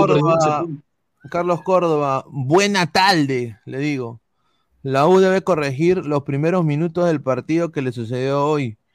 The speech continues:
Speaker 2: Se vio sorprendido por la intensidad de Muni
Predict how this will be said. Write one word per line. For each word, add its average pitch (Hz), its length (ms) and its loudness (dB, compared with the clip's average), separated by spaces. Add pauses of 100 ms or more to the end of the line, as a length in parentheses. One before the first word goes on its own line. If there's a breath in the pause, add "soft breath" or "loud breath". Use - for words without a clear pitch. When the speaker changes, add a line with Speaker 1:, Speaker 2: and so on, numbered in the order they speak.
(260)
Speaker 2:
Se 123 120 -8
vio 147 180 -2
sorprendido 147 640 -2
por 143 140 -2
la 131 80 -2
intensidad 123 640 -4
de 143 100 -2
Muni 170 560 0